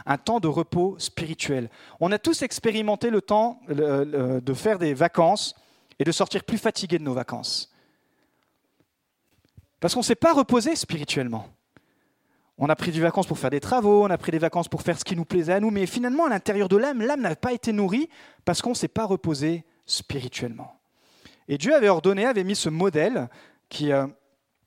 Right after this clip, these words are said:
qui allait s'accomplir en Christ, qui est notre repos, pour dire, « Vous avez besoin, dans votre journée,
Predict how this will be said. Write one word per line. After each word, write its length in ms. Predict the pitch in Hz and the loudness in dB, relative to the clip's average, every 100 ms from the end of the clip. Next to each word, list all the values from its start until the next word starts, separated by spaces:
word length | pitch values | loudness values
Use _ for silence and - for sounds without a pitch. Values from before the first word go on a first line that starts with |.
| - - | -20 -6
qui 80 | - | -2
allait 140 | 156 151 | 0 0
s'accomplir 480 | 175 - 151 175 | -2 -4 -4 -2
en 80 | 139 | -2
Christ, 400 | - - 269 - | -4 -4 -6 -6
qui 140 | - 143 | -6 -4
est 20 | |
notre 260 | 131 - | -4 -4
repos, 280 | 127 135 185 | -4 -2 -2
pour 220 | - 165 | -2 -4
dire, « 300 | 131 151 185 - - _ - | -4 -4 -4 -8 -20 _ -10
Vous 160 | 135 160 | -2 0
avez 180 | 190 | 2
besoin, 420 | 185 165 139 120 - _ _ | 2 0 -2 -8 -12 _ _
dans 240 | - 117 254 | -2 4 4
votre 200 | 240 190 | 4 0
journée, 460 | 165 156 139 123 | 0 2 2 -2